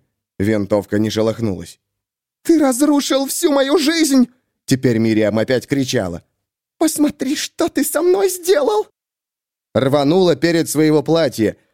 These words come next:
На пол одна за другой летели пуговицы, пока она не распахнула его настежь. Раскинула руки, показывая нам своё бледное тело. Бледное,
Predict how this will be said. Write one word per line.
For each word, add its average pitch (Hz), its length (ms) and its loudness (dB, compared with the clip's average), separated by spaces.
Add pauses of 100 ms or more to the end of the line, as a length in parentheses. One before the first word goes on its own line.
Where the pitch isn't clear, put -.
(120)
На 220 180 0
пол 208 160 0
одна 196 260 0
за 180 120 0
другой 185 320 2
летели 170 360 2
пуговицы, 151 580 0
пока 139 360 0
она 151 140 0
не 147 100 2
распахнула 143 600 0
его 131 180 2
настежь. 135 560 -4 (320)
Раскинула 131 720 2
руки, 143 320 2
показывая 113 640 0
нам 131 220 0
своё 110 280 0
бледное 107 520 -2
тело. 101 440 -2 (480)
Бледное, 92 800 -4